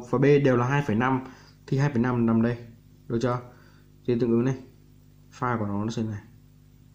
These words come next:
Đây là gì? M, đây là P, được chưa? Ok, ok chưa?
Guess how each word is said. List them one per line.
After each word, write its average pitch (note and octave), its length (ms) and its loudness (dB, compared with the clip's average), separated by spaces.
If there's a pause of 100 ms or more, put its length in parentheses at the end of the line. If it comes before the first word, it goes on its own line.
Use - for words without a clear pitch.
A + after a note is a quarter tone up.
(1500)
Đây B2 160 0
là A2 240 0
gì? A2+ 320 0 (200)
M, - 80 -10 (520)
đây A2+ 120 -6
là G#2 80 -4
P, - 100 -6 (400)
được A2+ 120 -4
chưa? C3 180 2 (1160)
Ok, A2+ 180 0
ok B2+ 300 2
chưa? C3+ 160 2